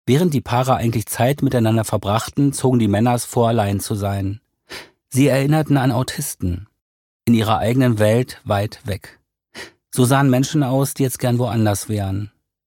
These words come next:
Sie schlugen die Zeit tot, bis der Abend endlich vorbei war. Die Frauen achteten nicht auf ihre Partner. Ich fragte mich, warum die überhaupt mitgekommen waren, warum sie dabei sein sollten.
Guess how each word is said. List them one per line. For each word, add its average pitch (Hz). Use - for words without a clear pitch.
Sie -
schlugen 139
die 113
Zeit 117
tot, 127
bis 113
der 117
Abend 101
endlich 101
vorbei 101
war. 92
Die 117
Frauen 139
achteten 127
nicht 98
auf 92
ihre 95
Partner. 95
Ich -
fragte 147
mich, 170
warum 127
die 135
überhaupt 123
mitgekommen 113
waren, 98
warum 113
sie 139
dabei 123
sein 95
sollten. 90